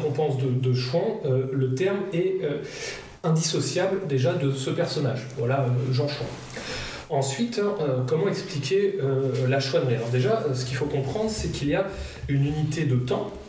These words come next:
Donc, euh, lorsque l'on parle de Chouan et de chouannerie, c'est lié à une période, hein, c'est lié à la période de la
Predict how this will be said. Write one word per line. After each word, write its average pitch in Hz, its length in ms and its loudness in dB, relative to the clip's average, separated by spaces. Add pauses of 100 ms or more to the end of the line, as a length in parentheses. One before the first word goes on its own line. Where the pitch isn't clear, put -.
Donc, 135 280 0
euh, 127 120 4
lorsque 135 340 0
l'on 139 160 2
parle 135 360 2
de 123 60 4
Chouan 160 420 0 (340)
et 127 60 2
de 131 120 4
chouannerie, 143 420 0 (400)
c'est - 160 -2
lié 123 140 4
à - 20 4
une 123 160 2
période, 143 380 2
hein, 117 120 0
c'est - 180 -4
lié 131 100 2
à 131 100 0
la - 60 -4
période 127 320 2
de 120 80 0
la 113 200 -2